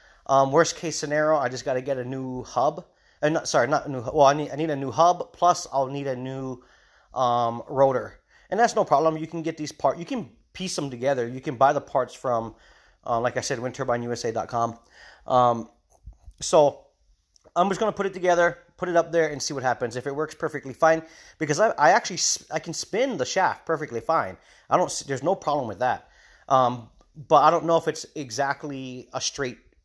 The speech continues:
shaft now. It may be a little bit, you know, off a little bit. So we'll see. I'll put it up, see what happens. If it's gonna vibrate or get too violent up there, or it's just gonna give me issues, I'll just lower the wind turbine back down,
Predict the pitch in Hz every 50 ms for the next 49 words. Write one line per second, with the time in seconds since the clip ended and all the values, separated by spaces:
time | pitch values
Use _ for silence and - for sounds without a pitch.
0 | _ _ - - - 156 135 123 113 - - - 117 107 95 90 98 - - 135
1 | 120 131 131 131 139 143 139 - - 143 131 131 120 117 127 127 123 - 123 120
2 | 120 - - _ _ _ _ _ _ _ _ - 131 127 113 113 113 - - -
3 | 135 123 113 - - - - - - 120 113 113 120 131 117 117 92 104 98 -
4 | - _ _ _ _ _ _ _ _ - - - 123 110 107 123 165 185 - -
5 | 139 131 120 - _ _ - 117 - - 190 180 165 160 160 156 160 - - -
6 | - 160 160 139 143 139 135 - 147 139 139 - - _ _ _ _ _ _ _
7 | _ - 139 - - 135 139 - - 170 160 156 143 113 113 165 143 147 139 147
8 | 156 156 147 151 151 - - 151 139 131 127 127 127 123 139 131 - - - 165
9 | 135 127 127 139 147 143 143 139 - 131 131 - 135 139 139 139 139 139 139 139
10 | - - _ _ _ _ _ - 135 127 120 - 139 127 - 147 135 120 131 135
11 | 131 131 - 123 131 - - 143 110 123 131 143 151 139 - 147 139 139 143 143
12 | 139 135 131 120 - 147 131 127 131 135 127 131 135 131 - - 127 113 110 113
13 | 113